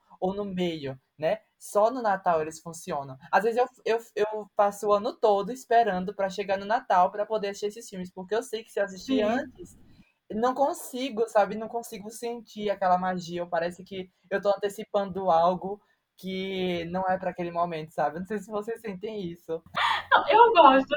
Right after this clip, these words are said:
Speaker 2: assim, mas quando tem o Natal, acho que dá uma, um sentido. Ah, esqueci de falar sobre Carol, mas enfim, romance perfeito.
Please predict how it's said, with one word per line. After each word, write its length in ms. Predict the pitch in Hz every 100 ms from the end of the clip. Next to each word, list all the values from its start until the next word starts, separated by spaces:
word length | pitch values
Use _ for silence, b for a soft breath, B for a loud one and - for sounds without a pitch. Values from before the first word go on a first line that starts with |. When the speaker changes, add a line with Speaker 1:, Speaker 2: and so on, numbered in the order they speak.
| 294
Speaker 2:
assim, 340 | - 254 240 -
mas 340 | 277 320 320
quando 520 | 339 330 339 330 302 -
tem 200 | 330 330
o 40 |
Natal, 340 | 311 269 285 277
acho 160 | 269
que 160 | 269 233
dá 220 | 269 294
uma, 260 | 285 269 262
um 60 | 269
sentido. 420 | 285 277 262 -
Ah, 240 | 320 370 320
esqueci 360 | 302 311 302
de 60 | 294
falar 300 | 285 254 -
sobre 300 | 277 247 311
Carol, 520 | - 226 220 285 320 233
mas 160 | 233
enfim, 300 | 269 302 240
romance 540 | 254 311 311 220 - 254
perfeito. 760 | 240 - - 214 214 -